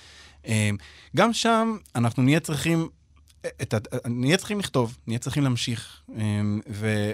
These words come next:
ואני מנסה ל-, ל-, לחשוב אם יש איזה משהו שאפשר להגיד ל-, ל-, לאדם כותב, מה הוא יכול לעשות מול מציאות קשה. אז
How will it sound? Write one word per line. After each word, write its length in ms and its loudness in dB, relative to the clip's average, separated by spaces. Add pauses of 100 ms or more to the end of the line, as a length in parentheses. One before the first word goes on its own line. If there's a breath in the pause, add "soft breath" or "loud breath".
ואני 220 -2 (400)
מנסה 340 2
ל-, 80 0
ל-, 420 0
לחשוב 240 -2
אם 100 2
יש 140 0
איזה 120 0
משהו 240 2
שאפשר 260 -2
להגיד 240 2
ל-, 180 2
ל-, 260 -4
לאדם 360 4
כותב, 340 0 (720 loud breath)
מה 120 8
הוא 100 8
יכול 200 2
לעשות 240 -2
מול 120 4
מציאות 380 0
קשה. 300 -6 (220)
אז 200 -4